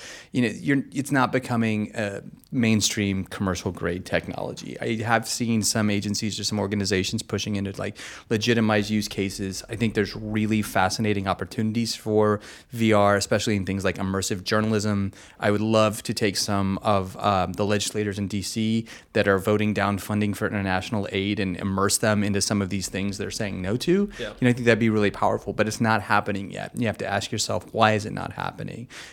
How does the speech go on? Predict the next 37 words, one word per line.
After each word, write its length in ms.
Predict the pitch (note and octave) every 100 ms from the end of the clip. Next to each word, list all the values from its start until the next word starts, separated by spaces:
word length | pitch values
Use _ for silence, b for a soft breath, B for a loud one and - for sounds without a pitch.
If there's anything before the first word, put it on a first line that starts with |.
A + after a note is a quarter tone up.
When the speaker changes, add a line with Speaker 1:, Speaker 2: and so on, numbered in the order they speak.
| B
Speaker 1:
And 680 | A#2 A2 A2 - F#2 G2+ -
in 100 | B2+ A#2
truth, 300 | - B2 A#2+
a 60 |
lot 180 | G#2 C3
of 100 | B2
it 100 | A2
is 120 | G#2+
just 160 | A#2 G2+
the 80 | G#2+
barrier 400 | G#2 G#2 G2+ G2+
to 80 | G2+
entry 340 | A#2+ B2+ A2
for 160 | F#2 G#2
the 100 | F#2+
average 320 | F2+ F#2 -
person. 480 | - B2 - - - B B B
So 100 | A#2
if 80 | G#2+
you 80 |
think 180 | G2 G#2
about 200 | G2 F#2
what 140 | G2 F#2
it 100 | -
costs 340 | G2+ F#2+ -
for 140 | -
an 80 | F#2+
H 200 | G2+ F#2+
T 100 | -
C 180 | A2 A#2
Vive 500 | G2 G2 F#2+ F#2+ F#2
or 220 | F#2+ F#2+
a 60 | F#2
PlayStation 680 | - G2+ - G2+ F#2+ G2+ F#2+
V 160 | F#2+
R 140 | F#2 F#2
Gear 400 | F2+ F#2 F2+